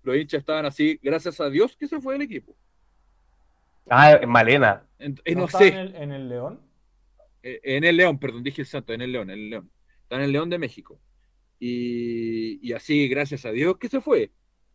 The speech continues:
Speaker 1: Entonces, <laughs> la verdad que, no sé, tengo miedo.
Speaker 3: Eh,
Speaker 2: Mm.
Speaker 3: el central uruguayo de fuste, no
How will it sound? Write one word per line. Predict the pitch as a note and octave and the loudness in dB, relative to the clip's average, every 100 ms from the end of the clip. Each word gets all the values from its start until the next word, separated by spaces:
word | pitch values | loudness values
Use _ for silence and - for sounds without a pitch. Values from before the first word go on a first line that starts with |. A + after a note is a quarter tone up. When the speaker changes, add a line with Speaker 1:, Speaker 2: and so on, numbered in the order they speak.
| - | -8
Speaker 1:
Entonces, | D#3 C#3+ - D3 C#3 _ _ | -6 -6 -6 -6 -6 _ _
<laughs> | - _ | -20 _
la | B2+ C3 | -8 -4
verdad | E3+ F#3+ | -4 -2
que, | F#3 E3 _ _ _ _ | -4 -4 _ _ _ _
no | F3+ | -8
sé, | - G#3+ D3 _ _ - | 2 2 2 _ _ -6
tengo | D#3 D#3 F3 | -4 -2 2
miedo. | G3+ C#3 C#3 _ _ _ _ C#3 - C#3+ _ _ _ _ _ _ _ _ _ _ _ _ | 2 2 -4 _ _ _ _ -20 -20 -20 _ _ _ _ _ _ _ _ _ _ _ _
Speaker 3:
Eh, | E3 D3 D#3+ A#3+ E4 | -10 -10 -10 -12 -6
Speaker 2:
Mm. | C3 | -6
Speaker 3:
el | A2+ | -6
central | D3 C3 C#3 D3 C3+ | -10 -12 -6 -6 -6
uruguayo | C3 B2 C3 C3 B2+ | -8 -6 -6 -6 -8
de | A2+ | -12
fuste, | - E3+ F3+ D3+ B2+ A#2 A2+ A2 | -14 -12 -12 -12 -12 -12 -12 -14
no | A2+ A2 | -16 -18